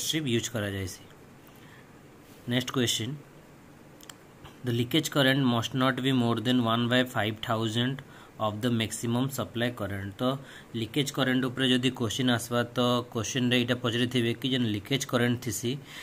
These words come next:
ସେ ତାର ଭ୍ୟାଲ୍ୟୁ କେତେନୁ ବେଶୀ ନାଇଁ ହେବାର କଥା। ତ ତମେ ଲେଖବ, ଏ,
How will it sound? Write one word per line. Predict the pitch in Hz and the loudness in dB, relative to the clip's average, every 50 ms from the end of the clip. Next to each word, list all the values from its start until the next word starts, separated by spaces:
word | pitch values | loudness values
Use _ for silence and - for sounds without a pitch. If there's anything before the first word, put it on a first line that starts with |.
| - - - - | -16 -16 -12 -8
ସେ | - 127 117 | -8 -4 0
ତାର | - 143 139 117 | 2 2 2 4
ଭ୍ୟାଲ୍ୟୁ | 120 117 117 120 147 147 147 - | 2 4 4 4 4 2 2 2
କେତେନୁ | 120 - - 147 135 143 143 131 | 0 0 2 2 2 4 4 4
ବେଶୀ | 127 120 - 135 127 | 2 2 2 2 4
ନାଇଁ | 123 127 123 120 | 4 4 4 4
ହେବାର | 107 107 101 98 104 | 2 0 0 -2 -4
କଥା। | 101 - - 110 104 - | -6 -6 -6 -8 -6 -4
ତ | 131 123 127 | -4 -4 -2
ତମେ | 123 113 120 123 127 123 117 | -2 -2 0 0 0 0 0
ଲେଖବ, | 110 107 - 117 123 147 175 170 - - - - - - - - - - | -2 -4 -6 -6 -4 -4 -4 -6 -10 -18 -20 -20 -20 -20 -20 -20 -14 -8
ଏ, | 120 | -6